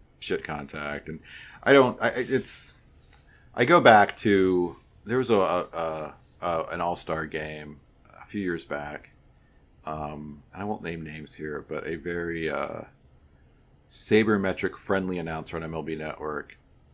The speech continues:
asked Clayton Kershaw about, uh, I think it was war, and,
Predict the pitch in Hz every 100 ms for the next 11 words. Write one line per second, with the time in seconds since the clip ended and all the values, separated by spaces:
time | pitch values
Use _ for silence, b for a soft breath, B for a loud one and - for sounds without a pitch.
0 | - _ _ 82 82 82 - - - -
1 | - 101 90 - - 80 - 73 71 69
2 | - 73 71 73 73 73 - - _ _
3 | _ _ _ _ _ _ - - 76 73
4 | 71 67 - - - 107 101 90 80 80
5 | 76 85 82 80 78 76